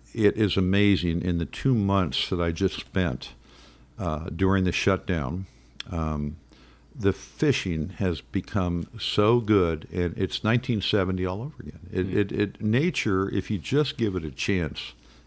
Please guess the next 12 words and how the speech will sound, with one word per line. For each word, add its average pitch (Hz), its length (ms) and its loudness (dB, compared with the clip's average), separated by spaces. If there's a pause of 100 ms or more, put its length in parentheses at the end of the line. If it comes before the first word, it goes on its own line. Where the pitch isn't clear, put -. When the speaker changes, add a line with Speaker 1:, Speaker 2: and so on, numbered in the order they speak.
(140)
Speaker 1:
just 147 380 -2
give 104 180 2
it 78 80 -2
a 73 60 -4
chance, - 800 0 (320)
can 95 160 -2
Speaker 2:
Mm-hmm. 85 100 0
Speaker 1:
heal 80 160 0
itself. - 460 -10 (200)
It's - 300 2
Speaker 2:
Yeah. - 80 -14
Speaker 1:
shockingly 78 800 -2